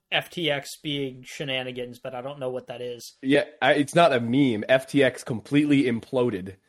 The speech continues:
Speaker 2: They are in bankruptcy right now, fifty billion dollars in debt, and anyone who had money with F T X likely will never get it back because there were hacks, most likely, like, internally to, like, steal all the money after they went back, bankrupt.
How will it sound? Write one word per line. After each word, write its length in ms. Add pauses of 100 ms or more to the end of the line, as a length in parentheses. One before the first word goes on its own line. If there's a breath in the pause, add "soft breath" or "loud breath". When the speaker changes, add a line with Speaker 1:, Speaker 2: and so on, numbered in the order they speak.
(200)
Speaker 2:
They 160
are 80
in 180
bankruptcy 640
right 220
now, 240
fifty 480
billion 520
dollars 420
in 140
debt, 380
and 280
anyone 380
who 100
had 280
money 280
with 180
F 160
T 200
X 340 (180)
likely 320
will 140
never 300
get 160
it 100
back 380 (200)
because 320
there 120
were 120
hacks, 420
most 320
likely, 380
like, 320
internally 600
to, 100
like, 180
steal 380
all 120
the 60
money 320
after 180
they 120
went 160
back, 200 (100)
bankrupt. 580